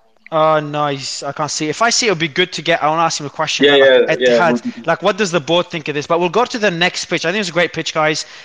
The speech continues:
Speaker 1: Um, oh, the pitch was actually pretty mediocre, but the project is pretty cool. Um, I would have actually asked you guys to give us some N F Ts to come on,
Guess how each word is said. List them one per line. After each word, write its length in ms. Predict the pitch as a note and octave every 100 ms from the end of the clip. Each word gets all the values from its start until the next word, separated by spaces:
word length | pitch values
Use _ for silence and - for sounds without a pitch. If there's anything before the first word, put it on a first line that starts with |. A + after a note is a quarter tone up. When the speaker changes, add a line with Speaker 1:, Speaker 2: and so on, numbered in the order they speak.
| - E3
Speaker 1:
Um, 220 | D3+ C#3+
oh, 80 | D3+
the 100 | D3
pitch 240 | - -
was 120 | D3
actually 240 | D3 - -
pretty 180 | D#3 D3
mediocre, 480 | C3+ C3 C3+ - A#2+
but 200 | C3 -
the 100 | C3+
project 480 | - E3 E3+ D#3+
is 80 | -
pretty 320 | - - D#3
cool. 400 | C3 - C#3 C#3 - - - -
Um, 220 | E3 D#3+ -
I 100 | E3+
would 160 | G3+
have 120 | G#3 F#3
actually 420 | F3+ - F3+ D#3 - -
asked 300 | D3+ D#3 -
you 40 | E3+
guys 220 | E3 D#3+
to 60 | D#3
give 80 |
us 100 | D#3
some 140 | - D3
N 80 | C#3+
F 140 | -
Ts 280 | C#3+ E3+ -
to 60 | D#3+
come 220 | D3 C#3
on, 220 | D#3+ A3